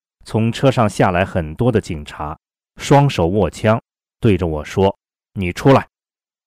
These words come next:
他们强行把我拉到院外，一顿毒打。这些人的恶行引来很多围观的村民，在众目睽睽下，他们拿枪非法抄了我的家，抢走了我家的录像机四台、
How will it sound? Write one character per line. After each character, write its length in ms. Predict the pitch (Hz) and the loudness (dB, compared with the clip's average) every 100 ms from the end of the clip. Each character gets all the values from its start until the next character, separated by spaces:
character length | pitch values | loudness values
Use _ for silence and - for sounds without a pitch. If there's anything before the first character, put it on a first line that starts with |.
| _ - | _ -4
他 140 | - | 2
们 100 | 127 | 4
强 280 | 117 196 156 | 4 4 4
行 240 | 151 113 110 | 4 2 4
把 160 | 113 | 4
我 100 | 104 | 6
拉 180 | 101 110 | 4 4
到 160 | 107 95 | 4 4
院 240 | 104 85 | 2 2
外， 280 | 92 78 - _ | 2 0 -4 _
一 180 | 98 127 | 0 4
顿 260 | 156 120 85 | 6 4 2
毒 180 | 87 | -2
打。 240 | - - - _ _ _ _ | 0 -2 -8 _ _ _ _
这 160 | - 131 | 2 2
些 180 | 135 123 | 4 4
人 160 | 107 | 4
的 100 | 110 | 4
恶 200 | 120 117 | 4 2
行 260 | 90 101 104 | 2 -2 0
引 160 | 95 | 0
来 220 | 85 85 95 | -2 -2 -2
很 260 | - 78 | -4 -4
多 160 | 78 101 | 2 2
围 200 | 87 90 | 2 -2
观 180 | 104 98 | 0 -2
的 80 | 82 | -2
村 240 | - 98 | -6 -6
民， 200 | 90 73 - _ _ _ - | -6 -10 -20 _ _ _ 0
在 280 | 127 117 | 4 6
众 200 | 113 135 | 4 4
目 140 | 107 92 | 4 2
睽 240 | - 104 | 2 0
睽 160 | 98 95 | 0 -2
下， 260 | 101 80 - _ - | -2 -4 -6 _ 0
他 140 | 110 | 2
们 140 | 110 | 4
拿 260 | 104 92 113 | 4 4 2
枪 300 | - 123 123 | 2 2 2
非 220 | - 135 | 2 2
法 240 | 127 78 76 | 2 -2 -4
抄 280 | - 107 | 0 2
了 80 | 104 | 4
我 140 | 85 76 | 2 -4
的 100 | 76 | -8
家， 300 | 92 78 78 _ _ _ - | -8 -8 -10 _ _ _ -4
抢 320 | - 113 143 | 2 4 4
走 200 | 117 92 | 4 4
了 120 | 104 | 4
我 180 | 90 82 | 4 0
家 220 | - 101 | 2 2
的 140 | 92 | 2
录 160 | 98 90 | 0 0
像 280 | - 101 92 | -2 -2 -2
机 220 | - 113 | -2 -4
四 240 | 110 117 | -2 -2
台、 320 | 87 - 73 | -2 -6 -14